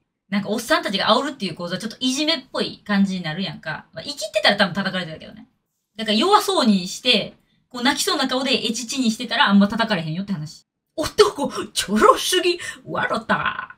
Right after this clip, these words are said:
笑った。」あんなん百は私が悪いのにな。弱みたいな。寝不足とか知らん知らんって。「弱、それで許してあげようや」とか。「次にもチャンスあげる」。ならんなら、男やってみ、そのまま即クビやわ。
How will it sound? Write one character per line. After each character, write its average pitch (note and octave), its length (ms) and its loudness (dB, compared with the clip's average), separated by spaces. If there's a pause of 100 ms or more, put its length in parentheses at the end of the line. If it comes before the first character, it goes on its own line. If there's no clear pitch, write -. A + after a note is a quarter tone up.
(120)
笑 - 360 -8
っ - 60 -20
た。」 D3 400 -6 (920)
あ - 140 2
ん G#4+ 60 -2
な D#4 80 2
ん G#3+ 60 4
百 - 280 2
は A3 80 6
私 F3+ 220 -4
が F#3 80 0
悪 C#4 200 2
い F#3 60 0
の D3+ 80 -6
に C#3+ 80 -8
な。 D#3 200 -10 (200)
弱 D#4+ 440 6
み B3+ 100 -2
た D#3 120 -4
い - 80 -10
な。 - 120 -16 (560)
寝 G#3 140 4
不 G#3 100 4
足 C#4+ 200 -4
と G#3 80 -4
か F#3 60 -4
知 C#4+ 140 -6
ら C#4 120 -2
ん C4+ 40 -4
知 C4 100 -6
ら A#3+ 100 -4
ん A#3 40 -10
っ - 20 -12
て。 - 160 -18 (280)
「弱、 F#4 320 0
そ F#4 160 -2
れ G4 120 2
で G4 320 0
許 C4+ 180 0
し D#4+ 100 -2
て - 220 -2
あ C4+ 120 -6
げ D4+ 140 -2
よ E4+ 160 2
う E4+ 60 2
や」 - 160 -2
と - 80 -20
か。 - 140 -20 (400)
「次 C4+ 220 -6
に G#3+ 80 4
も F#3+ 120 -2
チ C4 140 -4
ャ C4+ 60 2
ン - 40 -2
ス - 100 -8
あ G3+ 60 -8
げ G#3 100 -6
る」。 F3 80 -8
な F3+ 60 -4 (100)
ら B4 160 6
ん F4 80 -6
な D4 80 2
ら、 C#4 120 0 (300)
男 G#4 360 0
や G3+ 80 8
っ - 40 -6
て F#3+ 100 -4
み、 G#3 100 2
そ D#4 120 -4
の F4 60 -10
ま E4+ 80 2
ま D#4+ 60 0
即 - 260 -4
ク C#4 120 -4
ビ F4+ 100 -2
や F3+ 100 2
わ。 - 100 -8